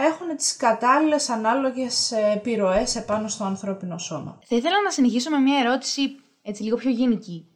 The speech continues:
Speaker 2: Μπορεί κάποιος, δηλαδή, να ασχοληθεί με τη διαστημική ιατρική, αλλά με κάποιο τρόπο, χωρίς να έχει background ακαδημαϊκής ιατρικής εκπαίδευσης;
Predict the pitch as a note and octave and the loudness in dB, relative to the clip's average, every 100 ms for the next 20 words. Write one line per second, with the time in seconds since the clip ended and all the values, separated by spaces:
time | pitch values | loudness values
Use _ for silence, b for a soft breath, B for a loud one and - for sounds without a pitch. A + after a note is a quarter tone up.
0 | _ F#3 G3+ C#4+ D#4 D4 C#4+ B3 G#3 A#3+ | _ -8 -2 0 0 0 0 2 2 2
1 | A#3 - G#3+ G#3 G#3+ G3 F3+ C#4 D#4 C4+ | -2 -4 -4 -2 -2 -2 0 0 2 2
2 | A3+ G#3+ - - G#3 G3 A3+ A#3 F#3+ - | 2 0 -4 -4 0 0 0 0 -2 -4
3 | A3+ F3 D#3+ _ _ _ _ B3 B3+ A#3+ | -2 -2 -6 _ _ _ _ 2 2 2
4 | - _ _ _ _ G#3 G3 A#3 A3 G3+ | -4 _ _ _ _ -4 2 2 2 2
5 | A3 F3+ E3 b b _ - G#3+ C4+ C4+ | 2 0 -6 b b _ 0 2 2 2
6 | C4+ C#4 G3 G#3+ A#3 G#3+ G3+ F#3+ F3+ - | 0 0 2 2 2 2 2 2 -4 -16
7 | _ _ - G3+ G3 G3+ F#3+ F#3 G3+ G#3+ | _ _ -8 -4 0 0 -2 -2 -4 -2
8 | G3+ F#3 G#3 G#3 - F3+ F3 F3+ D#3+ - | -4 -6 -6 -6 -2 -2 -2 -6 -10 -14